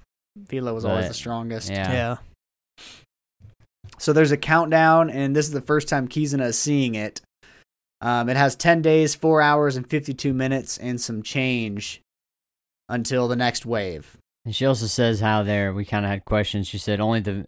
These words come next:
Speaker 2: only the cardinal heroes and the vassal weapon users can use the hourglass.
Speaker 1: Yeah.
Speaker 2: So
Speaker 1: So
Speaker 2: I was like, "Can the,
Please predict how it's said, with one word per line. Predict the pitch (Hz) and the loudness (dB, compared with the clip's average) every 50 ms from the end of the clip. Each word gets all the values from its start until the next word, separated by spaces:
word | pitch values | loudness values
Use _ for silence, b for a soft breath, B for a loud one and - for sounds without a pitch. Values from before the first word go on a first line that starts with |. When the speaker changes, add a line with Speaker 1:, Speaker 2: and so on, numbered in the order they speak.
| - - | -8 -4
Speaker 2:
only | 95 123 127 123 | 0 2 2 2
the | 110 113 | 0 -2
cardinal | - - - 120 113 117 110 113 110 | -2 0 2 4 4 4 4 4 2
heroes | 101 110 113 113 113 107 104 104 101 | 2 2 2 4 4 4 2 2 0
and | 101 95 | -2 -2
the | 95 | -2
vassal | 87 95 98 107 107 - - 95 | -2 0 0 0 0 -2 -4 -4
weapon | 95 101 101 - - 98 98 | -2 -2 -2 -4 -6 -8 -6
users | 98 101 104 101 90 92 90 92 95 - - _ _ _ _ _ _ _ _ _ _ - | -6 -6 -6 -6 -6 -6 -6 -6 -6 -8 -12 _ _ _ _ _ _ _ _ _ _ -8
can | - 107 104 | -4 -2 0
use | 104 107 104 95 85 | 0 0 0 -2 -2
the | 98 95 90 | -4 -2 -2
hourglass. | 87 87 90 87 85 90 82 76 73 71 69 - - - - _ _ _ _ _ _ _ _ _ - | 0 -2 -2 -4 -6 -8 -8 -8 -8 -10 -10 -12 -12 -14 -16 _ _ _ _ _ _ _ _ _ -6
Speaker 1:
Yeah. | 131 131 127 120 107 95 - - _ - | -2 0 0 2 0 -2 -4 -10 _ -4
Speaker 2:
So | - - | 0 2
Speaker 1:
So | 139 | 2
Speaker 2:
I | 131 | 4
was | 110 95 | 2 2
like, | 117 110 104 101 | 0 -2 -2 -2
"Can | - 113 110 | -4 -2 -2
the, | 107 104 101 - - - - - 208 | -2 -2 -4 -6 -10 -16 -20 -20 -20